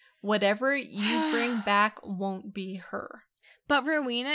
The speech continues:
Speaker 2: in this scene, I think this is my favorite Rowena scene this whole episode. And she's been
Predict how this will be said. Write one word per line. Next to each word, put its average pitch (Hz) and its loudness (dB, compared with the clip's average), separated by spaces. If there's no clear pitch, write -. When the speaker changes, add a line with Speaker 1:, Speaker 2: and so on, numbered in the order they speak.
Speaker 2:
in 247 -4
this 240 -4
scene, 214 -4
I 214 0
think 226 -6
this 190 -6
is 196 -8
my 170 -6
favorite 170 -4
Rowena 156 -8
scene 151 -12
this 151 -12
whole 139 -4
episode. 151 -10
And 156 -14
she's 214 -6
been 202 -6